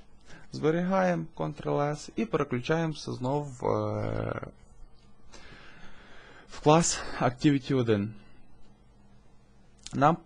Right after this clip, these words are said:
нам потрібно, м, добавити, перш за все, змінну, е, на кнопочку. Ось цю от кнопочку нам потрібно добавити змінну в коді.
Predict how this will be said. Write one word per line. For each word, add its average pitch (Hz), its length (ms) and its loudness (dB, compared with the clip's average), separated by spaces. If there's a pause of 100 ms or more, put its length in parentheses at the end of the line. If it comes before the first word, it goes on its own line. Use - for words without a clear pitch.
(140)
нам 147 260 2
потрібно, 123 880 -4 (580)
м, 107 640 -4
добавити, 123 680 2
перш 123 280 0
за 110 120 -6
все, 139 360 -2
змінну, 117 580 -2 (640)
е, 104 400 0
на 127 340 0 (140)
кнопочку. - 760 -4 (600)
Ось 117 160 -6
цю 127 200 -2
от 117 140 0
кнопочку - 640 -6 (220)
нам 127 160 -2
потрібно 127 380 -4
добавити 117 440 -2
змінну 113 360 -4
в - 80 -12
коді. 104 400 -4